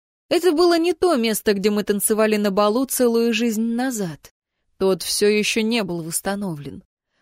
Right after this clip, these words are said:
Малый зал приемов представлял собой квадратное помещение с круглой стеклянной ротондой на потолке и узкими окнами-бойницами, ничем не прикрытыми. Стены были сделаны из грубого камня, на полу мощные какие-то грязные плиты.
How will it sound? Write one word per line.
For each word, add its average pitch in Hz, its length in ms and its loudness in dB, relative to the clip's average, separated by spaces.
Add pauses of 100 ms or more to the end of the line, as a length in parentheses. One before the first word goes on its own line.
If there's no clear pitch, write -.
(100)
Малый 180 380 0
зал 185 300 2
приемов 196 540 0
представлял 208 640 -2
собой 233 320 2
квадратное 226 600 0
помещение 220 760 -4
с - 80 -8
круглой 175 360 -2
стеклянной 170 640 -4
ротондой 220 540 0
на 208 100 -4
потолке 208 540 0 (300)
и 254 120 2
узкими 294 400 2
окнами-бойницами, 269 1080 2
ничем 180 380 -4
не 185 80 -6
прикрытыми. 180 720 -8 (460)
Стены 175 420 -4
были 175 220 -2
сделаны 175 480 -2
из 165 100 -4
грубого 175 380 -2
камня, 226 440 -4 (280)
на 226 180 2
полу 240 340 4
мощные 240 560 2
какие-то 247 460 0
грязные 247 520 0
плиты. 175 480 -6